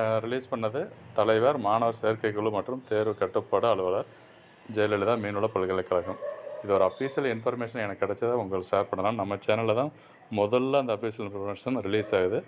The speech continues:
So, தொடர்ந்து சேனலை பாருங்க. மறக்காம சப்ஸ்கிரைப் பண்ணிட்டு உங்க ஃப்ரெண்ட்ஸோட ஷேர் பண்ணிக்கங்க. So, பத்தொன்பதாம் தேதி நம்ம ஆன்லைன் ரெஜிஸ்ட்ரேஷன் ஸ்டார்ட் ஆக போகுது. அஹ், உங்க ஃப்ரெண்ட்ஸோட ஷேர் பண்ணிக்கிட்டா எல்லாருமே சப்ஸ்கிரைப் பண்ணி வைங்க.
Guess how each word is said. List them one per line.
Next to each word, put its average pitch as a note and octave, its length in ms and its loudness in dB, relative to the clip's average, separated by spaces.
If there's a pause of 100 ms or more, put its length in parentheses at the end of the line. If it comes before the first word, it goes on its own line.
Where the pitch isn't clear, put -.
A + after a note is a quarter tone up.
(260)
So, - 140 -8
தொடர்ந்து A#2+ 300 2
சேனலை A2+ 360 0
பாருங்க. G#2+ 300 0
மறக்காம A2+ 380 -6
சப்ஸ்கிரைப் A2+ 340 -2
பண்ணிட்டு G2+ 240 -4
உங்க A#2+ 120 -6
ஃப்ரெண்ட்ஸோட G#2+ 380 -2
ஷேர் G2 220 -4
பண்ணிக்கங்க. F#2+ 400 -6 (340)
So, G2 140 -4
பத்தொன்பதாம் B2 540 0
தேதி G#2 280 -2 (460)
நம்ம F#2+ 340 -4
ஆன்லைன் G#2+ 360 2
ரெஜிஸ்ட்ரேஷன் G2 520 -6
ஸ்டார்ட் G2+ 200 0
ஆக G2 140 2
போகுது. F#2 320 0 (680)
அஹ், G2+ 340 0
உங்க A#2+ 160 -8
ஃப்ரெண்ட்ஸோட B2 420 -2
ஷேர் A#2 200 0
பண்ணிக்கிட்டா A2 440 -2
எல்லாருமே B2 340 2
சப்ஸ்கிரைப் G#2+ 420 -4
பண்ணி F#2+ 120 -2
வைங்க. F2+ 280 -6